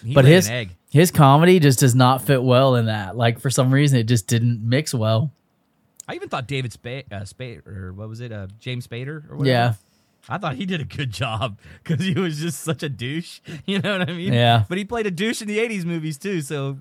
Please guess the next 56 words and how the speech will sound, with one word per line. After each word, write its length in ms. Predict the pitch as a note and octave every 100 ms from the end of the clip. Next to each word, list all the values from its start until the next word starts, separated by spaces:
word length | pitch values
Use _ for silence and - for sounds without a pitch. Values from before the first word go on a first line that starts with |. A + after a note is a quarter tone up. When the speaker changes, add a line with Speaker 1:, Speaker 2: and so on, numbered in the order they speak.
| -
Speaker 1:
it 80 | C#3+
was 160 | C3+
how 180 | D#3 D3+
fitting, 420 | C#3 D3+ A#2 G2 -
you 100 | B2+
know, 160 | C3 C3+
Speaker 2:
Mm-hmm. 180 | C3 C#3 -
Speaker 1:
that 140 | A2+
he 80 | A#2+
was 120 | A#2
the 80 | G#2
boss. 480 | F#2+ B2+ A2+ G#2+ - _ _ - _
And 160 | - A2
then, 220 | G#2+ G#2
uh, 180 | G2+ G2
that, 220 | G#2 F#2+
then 140 | A#2 A2+
they 80 | A2
had 100 | A2
that 140 | G2+
English 320 | G#2+ A#2 G2+
lady 400 | F#2+ F#2 E2+ F#2 F#2
or 140 | F#2 F#2
whatever 340 | F#2 F2+ F2+
come 220 | F2 F2+
in, 200 | F2 F2 - _ - F2 _ _ -
um, 180 | E2+
for 100 | F2
a 40 | F2+
little 160 | F2+
bit 200 | F2 F2 -
too. 240 | G2 F2
That 200 | E2+ D#2+ _
was, 240 | F2 F2
like, 260 | F#2 F2+ - _ _ _ _
took 180 | G#2 F#2
over 160 | F2+
for 100 | F2
Andy. 320 | F2+ F2 F#2+ G2 _ _ _ _ _
Speaker 2:
Yeah. 220 | A2+ G#2
Speaker 1:
So 60 | G2+
I 60 |
thought 200 | E2 F2
that, 140 | - E2+ - -
I 40 |
thought 180 | F2+ F2+
she 80 | -
was 120 | F2
pretty 180 | - D#2+
decent 280 | E2+ - C2+
too 200 | E2+ F2 - _ _ _
for 120 | E2+
a 40 |
quick 220 | E2+ F#2 F2
role. 300 | F2 F2+ F#2 _ _ _ _ _
But 220 | F#2+ F2